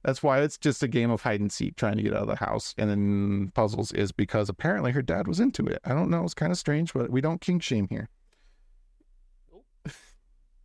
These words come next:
And the reason she kills is because she thinks the individuals that are infiltrating her house know the secret of Slendrina. Even though they don't always, like, wander there, like, she usually just, like, drags them into the house. Like, they'll be on her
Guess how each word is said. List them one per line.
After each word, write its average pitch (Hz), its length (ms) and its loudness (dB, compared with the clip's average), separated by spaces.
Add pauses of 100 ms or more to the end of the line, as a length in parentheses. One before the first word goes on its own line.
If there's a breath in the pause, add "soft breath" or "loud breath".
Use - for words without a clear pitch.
And 139 160 4
the 135 120 4
reason 208 460 4
she 120 180 -2
kills - 640 -2 (840)
is 131 160 0
because 143 300 2
she 135 100 2
thinks 156 260 0
the 202 100 0
individuals 135 760 2
that 113 160 2
are 107 180 2
infiltrating 117 640 0
her 117 160 -2
house 123 500 -2 (320)
know 127 240 4
the 113 80 2
secret 120 400 2
of 107 80 2
Slendrina. 76 560 -2 (1080)
Even 131 220 0
though 170 120 2
they 156 140 4
don't 143 280 0
always, 143 420 0
like, 123 180 2
wander 156 320 2
there, 117 220 2
like, 113 160 0
she - 160 -4
usually 139 340 2
just, 127 240 2
like, 113 140 2
drags 107 340 0
them 110 160 0
into 110 240 2
the 135 140 2
house. 156 280 0
Like, 113 140 0
they'll 110 140 0
be 117 100 2
on 110 160 0
her 95 80 -6